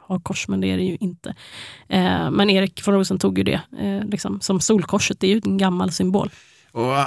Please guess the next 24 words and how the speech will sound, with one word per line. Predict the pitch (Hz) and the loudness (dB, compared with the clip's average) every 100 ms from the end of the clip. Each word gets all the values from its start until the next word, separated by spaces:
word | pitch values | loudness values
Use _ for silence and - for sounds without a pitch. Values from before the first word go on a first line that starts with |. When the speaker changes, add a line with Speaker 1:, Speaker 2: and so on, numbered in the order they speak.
| 143 | 2
Speaker 2:
allt | 135 127 | 2 2
det | 123 | 0
här | 123 | 0
beskrivs | 147 113 - - - - | 0 0 0 0 0 -2
ju | |
då. | 92 85 | -2 -2
Det | 98 | 0
är | 117 | 0
ju, | 131 135 131 | 0 -4 -2
alltså, | 143 131 117 - - _ 104 | 0 0 -4 -8 -20 _ -10
Jägarna | 98 117 120 117 113 | -2 2 4 2 0
på | |
Karin | - 120 123 | 0 0 2
Hall | 131 | 0
får | 120 123 | -2 -4
väl | 123 | -4
betraktas | 117 120 107 - 113 | -6 -4 -4 -4 -6
som | 104 | -6
någon | 98 | -8
sorts, | - 95 - - - | -8 -6 -6 -6 -6
som | 90 113 | -6 -8
grotesk | - 117 123 104 - - | -6 -2 0 0 -2 -2
satir | - 101 - 147 95 101 82 127 - | -2 0 4 4 2 -6 -8 -10 -6
över, | 117 101 - - | -6 -6 -10 -12